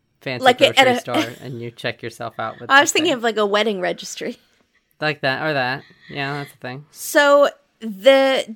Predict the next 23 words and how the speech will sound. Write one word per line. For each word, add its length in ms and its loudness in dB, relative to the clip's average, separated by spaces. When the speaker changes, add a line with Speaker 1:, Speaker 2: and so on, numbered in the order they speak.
Speaker 2:
prosecutor 720 0
finds 360 -2
out 400 0
that 220 -2
M-, 160 -6
David 680 4
and 220 -2
his 220 -2
wife, 420 -6
Damage 360 0
Anna 200 0
and 160 -4
Dooley, 360 -4
have 200 -2
been 260 0
double 540 0
dipping, 720 0
nay, 440 4
triple 420 2
dipping 500 -4
their 420 8
time 400 2
cards. 640 -4